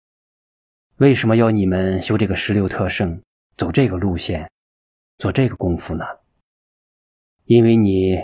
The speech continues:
不管学佛、修道家、学任何法门，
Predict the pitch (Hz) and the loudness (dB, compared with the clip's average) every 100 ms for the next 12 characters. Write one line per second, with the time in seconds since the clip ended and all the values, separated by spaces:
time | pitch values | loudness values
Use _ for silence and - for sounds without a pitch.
0 | - - 98 85 - 98 104 - 85 98 | -4 -4 -2 -4 -4 -2 -2 -4 -4 -4
1 | - _ _ _ _ _ - - 110 110 | -6 _ _ _ _ _ -10 -2 0 0
2 | 95 85 - - _ _ _ _ _ - | -2 -6 -12 -14 _ _ _ _ _ -2
3 | 113 127 104 101 90 82 76 76 87 | 0 2 0 -4 -6 -8 -8 -10 -10